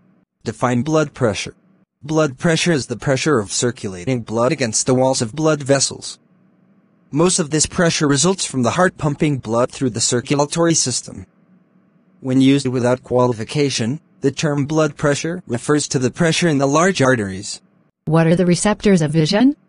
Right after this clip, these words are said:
Speaker 2: The receptors are the sensitive elements that absorb light and start the electrophysiological process that sends visual signals to the brain. The rods and cones are not evenly distributed across the retina.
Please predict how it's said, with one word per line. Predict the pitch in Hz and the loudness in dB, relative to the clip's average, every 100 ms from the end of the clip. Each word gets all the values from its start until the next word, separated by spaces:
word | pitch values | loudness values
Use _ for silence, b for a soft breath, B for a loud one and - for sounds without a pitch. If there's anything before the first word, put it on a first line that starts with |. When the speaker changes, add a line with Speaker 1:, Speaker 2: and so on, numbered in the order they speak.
| _ _ _ | _ _ _
Speaker 2:
The | - | 2
receptors | 165 165 - 208 214 190 | 2 2 0 0 4 4
are | 170 | 4
the | 156 165 | 2 0
sensitive | - 190 190 185 208 | -2 -2 0 0 2
elements | 233 208 147 147 - | 2 2 0 0 0
that | 175 170 | 2 2
absorb | 165 185 202 | 2 4 4
light | 226 190 139 156 | 4 2 0 -4
and | - 175 165 | 0 0 2
start | - 170 247 | 2 2 2
the | 185 190 | 4 4
electrophysiological | 180 170 - 180 170 226 208 220 202 180 190 180 170 160 | 4 2 2 2 2 0 4 4 4 2 0 0 -2 2
process | 196 196 196 202 226 - | 4 4 4 2 2 2
that | 185 180 | 2 2
sends | - 202 202 175 | 0 2 2 2
visual | 160 185 180 156 | 0 2 2 2
signals | 175 156 165 185 | 2 2 0 0
to | - | 0
the | 185 | 2
brain. | 156 170 202 175 117 - _ _ _ _ _ _ _ _ - | 2 0 0 0 -2 -6 _ _ _ _ _ _ _ _ -2
The | 180 | 0
rods | 170 175 214 | 4 2 2
and | 214 | 0
cones | 190 220 202 165 | 2 4 4 4
are | 170 165 | 4 4
not | 170 180 | 4 4
evenly | 170 185 202 190 | 4 4 4 4
distributed | 180 185 - 240 190 156 175 | 2 0 2 0 2 2 0
across | 170 185 185 190 | 0 2 2 2
the | 196 | 0
retina. | 208 208 175 139 | 0 2 0 0